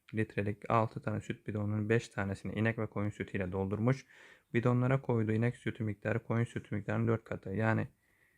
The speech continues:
inek sütü, koyun sütü, inek sütü, koyun sütünün dört katıysa o zaman toplamları beş x, yani beşin katı bir sayı olacak bu benim toplam süt miktarım.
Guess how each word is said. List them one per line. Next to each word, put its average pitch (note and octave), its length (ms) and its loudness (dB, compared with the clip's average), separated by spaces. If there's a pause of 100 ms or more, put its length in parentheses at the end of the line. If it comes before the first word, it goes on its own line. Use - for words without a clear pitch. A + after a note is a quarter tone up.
(320)
inek C3 320 2
sütü, A#2 680 -2 (1400)
koyun A#2 320 0
sütü, A2+ 640 -2 (1900)
inek C3+ 280 2
sütü, A2+ 500 -2 (120)
koyun A#2+ 280 0
sütünün A2 540 -2 (540)
dört A#2+ 240 0
katıysa G#2 800 -4 (140)
o A2 60 -4
zaman A2 220 0
toplamları G#2 640 0
beş G#2+ 220 -2
x, - 200 -10
yani G2 260 0
beşin G#2+ 260 0
katı G#2 300 -4
bir G2+ 60 -2
sayı G2+ 240 -2
olacak F#2 300 0
bu F#2 120 -6
benim F#2 200 0
toplam F#2+ 400 -6
süt - 200 -12
miktarım. F2+ 500 -4